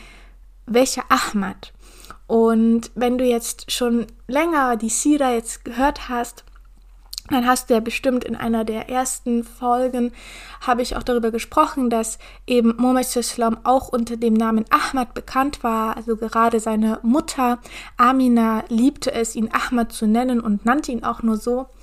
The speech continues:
Und er wird auch von Isa alaihi salam im Koran eben als Ahmad angekündigt. Und deswegen, ähm, ja, viele, die Prophezeiungen sind auch mit dem Namen Ahmad größtenteils. Deswegen fragt eben der Priester,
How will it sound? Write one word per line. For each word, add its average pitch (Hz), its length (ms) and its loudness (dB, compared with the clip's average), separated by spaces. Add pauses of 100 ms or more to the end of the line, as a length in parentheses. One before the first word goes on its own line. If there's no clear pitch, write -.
(680)
Und 233 260 4
er 226 140 0
wird 240 240 0
auch 226 160 0
von 220 240 -2
Isa 320 280 2
alaihi 240 180 2
salam 220 600 0
im 214 220 2
Koran 233 600 2
eben 214 280 0
als 208 240 -6
Ahmad 226 440 -2
angekündigt. 233 800 0 (880)
Und 226 120 4
deswegen, 226 540 2 (540)
ähm, 214 380 4 (220)
ja, 214 220 4
viele, 247 580 4 (880)
die 226 140 0
Prophezeiungen 262 1120 0
sind 233 300 0
auch 240 220 4
mit 226 120 4
dem 220 120 4
Namen 214 440 4
Ahmad - 640 0
größtenteils. 233 920 0
Deswegen 220 640 -2
fragt - 480 -2
eben 220 160 2
der 208 140 -2
Priester, 240 600 -4